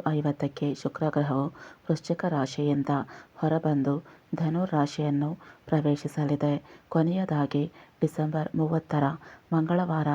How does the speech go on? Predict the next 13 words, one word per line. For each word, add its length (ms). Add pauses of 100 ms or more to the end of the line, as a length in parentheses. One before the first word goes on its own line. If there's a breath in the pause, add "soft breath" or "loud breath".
(120)
ರಾತ್ರಿ 380 (380 loud breath)
ಹತ್ತು 280 (120)
ಐದಕ್ಕೆ 440 (100)
ಶುಕ್ರನು 540 (380 loud breath)
ಮೂಲ 260
ನಕ್ಷತ್ರದಿಂದ 840
ಹೊರಬಂದು 580 (360 loud breath)
ಪೂರ್ವಾಷಾಢ 680 (160)
ನಕ್ಷತ್ರವನ್ನು 760 (380 loud breath)
ಪ್ರವೇಶಿಸಲಿದ್ದಾರೆ. 1120 (400)
ಹಾಗಾಗಿ 580 (320 loud breath)
ಡಿಸೆಂಬರ್ನಲ್ಲಿ 840
ಶುಕ್ರನು 500